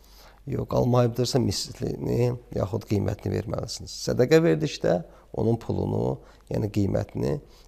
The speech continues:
yaxud mislini verməlisiniz, əgər sahibi sədəqəyə razı olmasa. Əmanət saxladıqda, aradan getsə, sizin səhlənkarlığınız üzündən olmasa, heç bir zəmanətiniz yoxdur. Bu, onun,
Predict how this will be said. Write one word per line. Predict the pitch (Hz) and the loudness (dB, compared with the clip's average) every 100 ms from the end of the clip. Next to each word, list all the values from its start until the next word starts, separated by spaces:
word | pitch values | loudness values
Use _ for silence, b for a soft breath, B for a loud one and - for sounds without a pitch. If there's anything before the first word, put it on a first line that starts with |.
| - | -2
yaxud | 110 123 | 0 2
mislini | 104 92 113 120 | 2 0 0 4
verməlisiniz, | 151 156 160 160 - 175 175 - b b b - | 6 6 6 4 2 2 0 -6 b b b -6
əgər | 123 120 131 | 0 2 2
sahibi | - 123 104 107 | 2 2 2 0
sədəqəyə | - 101 95 101 101 | 0 0 0 0 0
razı | 101 92 98 | 0 -2 -2
olmasa. | 90 - 95 - - B B B B | -2 -4 -6 -12 -14 B B B B
Əmanət | 139 131 135 147 147 | 10 12 12 12 8
saxladıqda, | 117 101 110 101 98 104 | 6 6 2 2 2 2
aradan | 110 110 110 127 | 2 4 6 6
getsə, | 107 101 98 | 6 2 -4
sizin | - 117 120 | -4 -2 0
səhlənkarlığınız | - 107 101 101 - 104 107 127 - B B - | 2 2 2 2 0 0 0 0 -2 B B -4
üzündən | 110 107 110 110 | 0 4 4 4
olmasa, | 156 156 165 - 147 | 4 4 4 4 2
heç | 139 - | 0 0
bir | 135 | 2
zəmanətiniz | 117 101 95 95 90 107 117 127 - B B B B 123 | 4 4 4 4 2 2 2 2 -4 B B B B 6
yoxdur. | 110 - 120 135 | 6 4 -2 4
Bu, | 175 | 8
onun, | 170 175 | 8 6